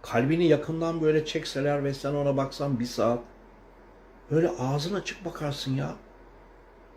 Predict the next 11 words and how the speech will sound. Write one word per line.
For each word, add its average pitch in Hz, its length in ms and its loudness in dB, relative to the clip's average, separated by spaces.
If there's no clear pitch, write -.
Hiç - 280 -8
durmadan, 123 600 4
dinlenmeden 120 800 2
atıyor 113 600 -4
kalbin. 98 380 -8
Kalp 131 260 2
neyle 151 300 6
çalışır 113 440 0
biliyor 170 140 -4
musun? 92 280 -10
Neşeyle. 101 540 -6